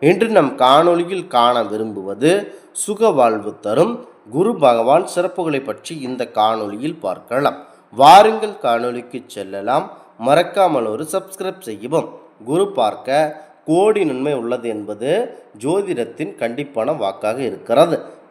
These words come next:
மனிதர்களை நல்வழிப்படுத்துவதில் குரு பகவானுக்கு நிகர் எவரும் இல்லை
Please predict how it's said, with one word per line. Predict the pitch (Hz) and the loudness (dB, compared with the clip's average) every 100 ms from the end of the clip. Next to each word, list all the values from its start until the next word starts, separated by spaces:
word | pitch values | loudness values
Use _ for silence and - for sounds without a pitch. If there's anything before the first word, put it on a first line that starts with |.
| 110 | 2
மனிதர்களை | 139 202 208 135 107 127 170 | 4 4 2 2 2 0 0
நல்வழிப்படுத்துவதில் | 127 160 190 170 127 113 - 92 95 151 233 - - - | 0 -2 -4 -4 -6 -8 -12 -10 0 0 0 -6 -20 -6
குரு | 120 196 208 | 0 2 2
பகவானுக்கு | 180 175 165 156 156 - | 2 4 6 6 2 -2
நிகர் | 117 117 175 131 | -2 -2 -2 -2
எவரும் | 123 165 143 | -2 -2 -2
இல்லை | 117 | -2